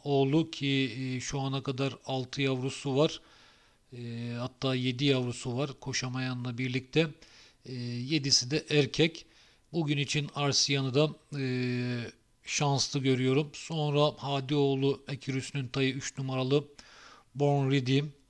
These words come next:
Sonra dört numaralı Danube River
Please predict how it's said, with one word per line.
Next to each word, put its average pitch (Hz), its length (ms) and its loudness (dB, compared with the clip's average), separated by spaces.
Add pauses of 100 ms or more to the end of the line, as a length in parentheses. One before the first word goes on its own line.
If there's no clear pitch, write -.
(500)
Sonra 151 560 -2
dört 147 300 8
numaralı 143 640 2 (1080)
Danube 143 600 2
River 143 440 6